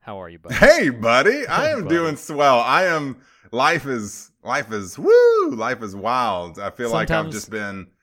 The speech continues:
Speaker 2: I've been going in and out a bunch of doors, and they're leading me to different worlds. Like, that is how wackadoo life
Speaker 1: Wow.
Speaker 2: feels right now. But I'm glad to
Speaker 1: Sometimes
Speaker 2: be
Speaker 1: life be
Speaker 2: here.
Speaker 1: life.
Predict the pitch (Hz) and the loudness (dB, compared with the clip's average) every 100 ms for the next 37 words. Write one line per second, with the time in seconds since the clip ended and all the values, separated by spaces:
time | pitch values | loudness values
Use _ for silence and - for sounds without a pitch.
0 | _ _ 120 120 131 143 147 143 147 151 | _ _ -8 -4 0 2 2 2 -2 2
1 | 143 147 131 143 139 113 139 143 139 123 | 4 4 4 0 -2 -2 2 2 2 -2
2 | 113 127 139 139 123 110 139 107 107 127 | -4 -4 -4 -6 -6 -4 -6 -4 -2 0
3 | 87 85 90 90 110 117 110 113 104 101 | -2 -6 -10 -2 0 0 -2 -4 -2 0
4 | 95 90 104 104 95 90 92 90 87 87 | -2 -2 -2 -2 -4 -8 -8 -10 -12 -18
5 | - 92 95 90 104 107 95 90 85 87 | -10 -6 -6 -4 -4 -4 -4 -6 -6 -6
6 | 87 85 85 - _ _ 107 117 135 131 | -6 -6 -6 -12 _ _ -2 0 2 4
7 | 135 123 127 110 160 190 92 85 - | 4 2 -4 -2 0 -2 -4 -12 -18